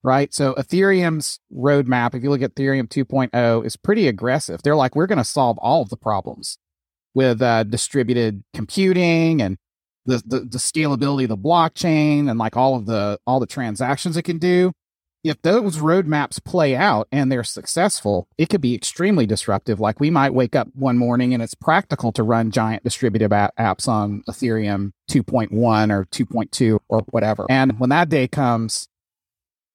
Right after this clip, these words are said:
I think you better be ready because disruption will then happen rapidly when those capabilities appear. And I think there are two things you need to think about. One is, you're right, Michael, maybe I was a little bit too aggressive in my statement of maybe you should wait.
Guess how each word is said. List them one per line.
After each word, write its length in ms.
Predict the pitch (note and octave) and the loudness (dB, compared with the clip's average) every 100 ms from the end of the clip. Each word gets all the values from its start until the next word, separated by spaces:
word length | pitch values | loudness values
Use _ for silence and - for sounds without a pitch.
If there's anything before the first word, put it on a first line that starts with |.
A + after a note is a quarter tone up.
| - | -2
I 100 | B2+ | -2
think 380 | - D#3 D3 | 2 0 0
you 180 | C#3 C#3 | 0 -2
better 300 | A2 C#3+ C3 | 2 2 0
be 160 | A2+ A#2 | -4 -4
ready 260 | A#2 A2 | -2 0
because 360 | A2 A#2+ C3+ A#2 C3+ - B2 | 0 0 0 0 -4 -8 -4
disruption 580 | C3+ - C#3+ - C3+ | -2 2 0 2 -2
will 120 | B2 B2+ | 0 2
then 120 | B2 | 2
happen 440 | C3 A#2 - A#2 A#2+ | 2 0 0 -4 -6
rapidly 600 | A2+ B2+ B2+ C3+ A2+ A2 | -2 0 2 -2 -4 -2
when 120 | A#2 | -2
those 200 | A#2 - | -2 -2
capabilities 680 | B2+ G#2 G2+ A#2 G#2+ G#2 G#2+ | -6 -4 -2 -2 0 -2 -4
appear. 400 | - - G#2+ - _ _ - _ | -6 -6 -6 -8 _ _ -20 _
And 80 | D#3+ | -2
I 40 | E3+ | 0
think 120 | F#3+ | 2
there 120 | F3+ | 2
are 20 | |
two 220 | D3 G3 | 0 -2
things 280 | F#3 E3+ D3 | 0 0 0
you 60 | D#3 | 0
need 180 | C#3+ C3+ | 0 -2
to 80 | |
think 240 | - D3 C#3 | -2 -2 0
about. 300 | A2+ G#2 G2+ | 2 2 2
One 360 | A#2+ D3 D3 | 0 2 2
is, 460 | C#3+ B2 A#2+ A2+ - _ _ _ - | 0 0 0 -2 -6 _ _ _ -4
you're 180 | D3+ E3 | 0 4
right, 260 | F3 F3 | 4 2
Michael, 300 | D3+ D#3 D3 | 2 0 2
maybe 300 | C3+ C#3+ D3 | 2 2 2
I 60 | D3+ | 2
was 120 | C#3 | 2
a 60 | C#3 | 0
little 340 | B2+ D#3+ D#3+ | 0 0 0
bit 240 | C3+ C#3+ | 0 -2
too 260 | - D3+ C#3+ | 0 -2 0
aggressive 580 | A#2+ G#2+ A#2 C#3 - F#3 | -2 -2 -2 -2 0 0
in 80 | D#3 | 0
my 120 | B2 | -2
statement 440 | A#2 - C3+ B2 A#2+ | -2 -2 0 2 0
of 60 | |
maybe 260 | B2 B2+ B2 | 2 0 0
you 140 | B2+ | -2
should 240 | B2 A#2 G2+ | -2 -6 -2
wait. 460 | A2+ B2+ D#3+ - | 2 2 2 -4